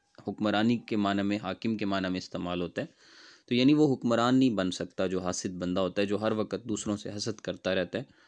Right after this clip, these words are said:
तो वो आला मर्तबे तक नहीं पहुंच सकता। तो अल हसूद ला यसूद।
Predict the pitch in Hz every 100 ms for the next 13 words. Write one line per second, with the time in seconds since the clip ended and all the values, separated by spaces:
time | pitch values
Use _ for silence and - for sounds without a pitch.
0 | _ _ - 101 113 113 - - - 113
1 | 110 101 95 92 95 98 98 95 95 92
2 | 87 82 85 - - - 85 - 107 113
3 | - - 127 123 104 90 82 - 69